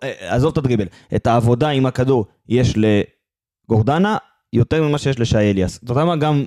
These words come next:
אולי גם למריאנו בררו, זה כבר דיון אחר, אבל לא משנה. כרגע במשחק הספציפי הזה, אליאס חיפה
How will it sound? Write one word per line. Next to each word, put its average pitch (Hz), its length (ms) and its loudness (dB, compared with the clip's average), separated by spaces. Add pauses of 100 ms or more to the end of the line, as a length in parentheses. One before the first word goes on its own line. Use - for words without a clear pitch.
(100)
אולי 165 460 4
גם 135 180 0
למריאנו 127 460 0
בררו, 180 420 0 (300)
זה 123 180 0
כבר 135 180 0
דיון 120 260 0
אחר, 165 340 0
אבל 131 200 0 (100)
לא 135 180 0
משנה. 104 280 -2 (320)
כרגע 143 340 -2
במשחק 120 380 -4
הספציפי 113 460 -2
הזה, 135 260 0 (1120)
אליאס 175 340 2
חיפה 151 380 -2